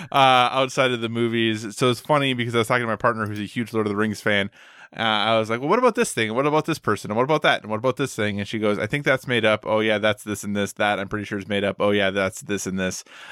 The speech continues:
Uh, so it's kind of nice that I can go to someone who can tell me about these things. I really don't know what's going on, though.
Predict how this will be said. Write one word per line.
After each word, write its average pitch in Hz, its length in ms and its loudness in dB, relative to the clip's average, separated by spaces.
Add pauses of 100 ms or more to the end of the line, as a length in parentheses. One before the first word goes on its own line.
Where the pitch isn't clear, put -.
(120)
Uh, 113 320 0
so 233 140 0
it's - 160 -6
kind 226 240 0
of 143 80 -4
nice 135 180 2
that 123 140 0
I 120 60 2
can 120 120 -6
go 117 140 4
to 110 60 -6
someone 101 340 -2
who 113 100 -2
can 107 140 -4
tell 107 160 0
me 104 220 -6
about 101 500 0
these 110 260 -4
things. 123 340 0 (280)
I 160 140 4
really 120 260 0
don't 101 160 -4
know 95 80 -6
what's 90 160 -12
going 92 220 -6
on, 95 180 -4
though. 95 260 -2